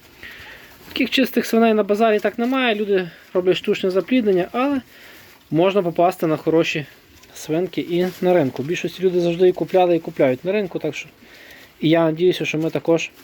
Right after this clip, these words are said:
зробили правильний вибір, що взяли саме цих свиней з різних виводків.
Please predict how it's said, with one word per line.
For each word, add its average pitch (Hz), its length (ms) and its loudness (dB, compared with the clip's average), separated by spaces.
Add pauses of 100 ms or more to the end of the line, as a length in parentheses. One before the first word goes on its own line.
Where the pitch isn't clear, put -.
(1000)
зробили 151 400 2
правильний 156 440 2
вибір, 160 260 -2
що 147 120 -8
взяли 147 300 -2
саме 147 320 -6 (580)
цих 143 220 -2
свиней 131 300 0
з 131 60 0
різних 147 400 0
виводків. 220 400 0